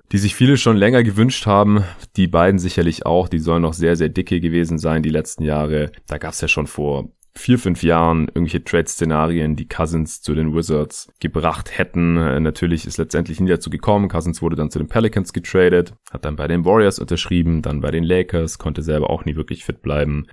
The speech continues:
Auch Achillessehnenriss. Also, die hatten da ein sehr ähnliches Schicksal. Vom Skillset her könnte ich mir vorstellen, dass DeMarcus Cousins noch eher ein bisschen besser zurückkommen kann von so einem Achillessehnenriss,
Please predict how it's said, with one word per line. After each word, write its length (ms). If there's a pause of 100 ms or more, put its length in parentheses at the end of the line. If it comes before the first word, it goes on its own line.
Auch 200
Achillessehnenriss. 1300
Also, 340 (200)
die 100
hatten 180
da 80
ein 140
sehr 220
ähnliches 400
Schicksal. 760
Vom 220
Skillset 560
her 120
könnte 180
ich 60
mir 60
vorstellen, 380
dass 300
DeMarcus 420
Cousins 380
noch 260
eher 240
ein 100
bisschen 360
besser 280
zurückkommen 580
kann 200
von 220
so 120
einem 160
Achillessehnenriss, 1040